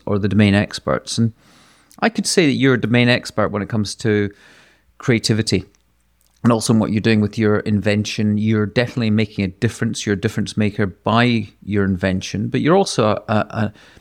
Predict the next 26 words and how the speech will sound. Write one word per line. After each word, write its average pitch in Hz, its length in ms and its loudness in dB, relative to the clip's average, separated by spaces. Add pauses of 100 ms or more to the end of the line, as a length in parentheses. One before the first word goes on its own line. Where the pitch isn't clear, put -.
(300)
a - 80 -10
classic - 560 -2
storyteller. 120 960 0 (1040)
So - 160 -2
you 143 80 4
do 180 160 2
sort - 260 -2
of - 80 -14
straddle 117 500 0
all 113 200 2
these 107 260 0
categories, - 640 -6
but - 300 0
I'd 131 140 -2
like 185 240 0
you 175 120 -4
to - 220 -6
maybe 123 280 2
reflect 107 720 -2 (720)
on 113 320 2
your 110 220 2
earliest 117 480 0
memories 113 640 0 (100)
of 110 160 -10 (120)
when 110 420 2
you 104 480 -4